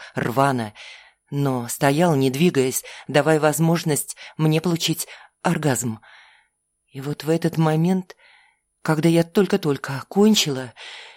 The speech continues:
и все нервные окончания были обнажены, он начал двигаться.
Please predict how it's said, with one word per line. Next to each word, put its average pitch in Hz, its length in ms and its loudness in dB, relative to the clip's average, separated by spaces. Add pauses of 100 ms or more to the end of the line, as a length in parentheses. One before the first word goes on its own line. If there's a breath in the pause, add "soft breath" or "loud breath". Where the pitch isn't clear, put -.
и 170 100 0
все - 260 2
нервные 165 460 4
окончания 151 680 2
были 151 240 2
обнажены, 156 640 4 (840 loud breath)
он 190 360 6
начал 165 420 2
двигаться. 135 720 -2